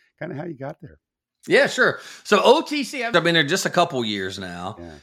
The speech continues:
Speaker 2: and it's a, a wonderful organization. Uh, it's in, it's headquartered in Columbus, Ohio.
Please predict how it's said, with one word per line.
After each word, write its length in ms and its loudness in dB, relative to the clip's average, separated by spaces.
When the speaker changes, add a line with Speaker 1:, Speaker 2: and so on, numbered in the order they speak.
Speaker 2:
and 140 -4
it's 200 -4
a, 240 0
a 140 2
wonderful 540 2
organization. 1000 -2
Uh, 420 -4
it's 220 -4
in, 200 0
it's 180 0
headquartered 340 2
in 60 0
Columbus, 440 0
Ohio. 680 0